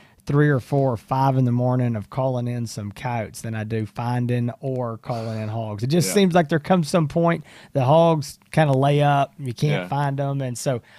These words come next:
Speaker 1: I guess I'm gonna go with coyotes. Seems like my best chance.
Speaker 2: That's a good choice. So a twenty-four hour hog hunt starts at,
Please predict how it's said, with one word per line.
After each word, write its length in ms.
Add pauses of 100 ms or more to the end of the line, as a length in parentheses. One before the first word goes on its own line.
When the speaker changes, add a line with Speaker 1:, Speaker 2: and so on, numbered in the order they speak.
Speaker 1:
I 180
guess 200
I'm 120
gonna 120
go 140
with 160
coyotes. 400
Seems 220
like 120
my 140
best 280
chance. 380
Speaker 2:
That's 180
a 40
good 120
choice. 260
So 360
a 80
twenty-four 460
hour 200
hog 280
hunt 180
starts 380
at, 240